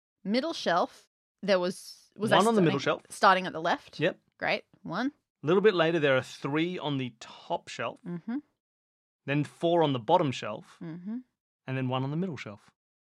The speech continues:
Speaker 1: Cool. All right, so that's not an order. I thought it was gonna be, like, a one, two, three, four, but not so much.
Speaker 2: It's like he has some kind of weird system where you can't have books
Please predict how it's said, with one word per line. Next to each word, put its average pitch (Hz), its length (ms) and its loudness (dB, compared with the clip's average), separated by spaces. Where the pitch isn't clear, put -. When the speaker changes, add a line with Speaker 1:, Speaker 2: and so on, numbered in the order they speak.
Speaker 1:
Cool. 320 480 -10
All 196 60 2
right, 202 180 6
so 175 80 -2
that's 143 160 -4
not 220 180 2
an 220 80 -2
order. 165 300 2
I 180 120 6
thought 185 200 4
it 170 80 0
was 185 100 -2
gonna 165 160 -8
be, 160 80 -2
like, 151 160 -2
a 175 40 -2
one, 165 180 -4
two, 170 140 -6
three, 165 220 -8
four, - 300 0
but 123 200 -2
not 139 240 -8
so 131 80 -6
much. - 460 -4
Speaker 2:
It's 214 140 -4
like 294 160 6
he 262 100 -2
has 240 140 4
some 214 120 0
kind 175 180 4
of 139 120 2
weird 165 420 2
system 214 460 0
where 175 100 2
you 151 120 -2
can't 165 280 2
have 151 220 0
books - 360 -2